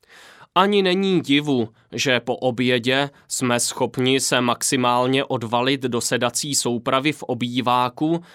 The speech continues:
a věnovat se nic nedělání. Náš čas v Petauke je vyměřen na krátkou dobu. Ještě během odpoledne se přesuneme zase o kousek dál na západ.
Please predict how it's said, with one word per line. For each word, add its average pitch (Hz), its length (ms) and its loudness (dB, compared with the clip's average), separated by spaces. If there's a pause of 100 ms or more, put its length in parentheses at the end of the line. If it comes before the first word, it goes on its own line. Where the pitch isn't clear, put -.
(180)
a 196 160 2
věnovat 135 580 2
se 135 240 0
nic 135 320 0
nedělání. 123 1080 0 (600)
Náš 185 380 2
čas - 300 0
v - 160 -16
Petauke 147 760 0 (220)
je 127 180 2
vyměřen 127 720 2
na 123 100 0
krátkou 135 680 -2
dobu. 117 480 -2 (420)
Ještě 127 380 0
během 135 460 0
odpoledne 123 760 -2
se 147 180 0
přesuneme 139 800 0
zase 151 380 -2
o 127 120 -4
kousek 127 520 -2
dál 127 340 2
na 120 120 0
západ. 151 600 0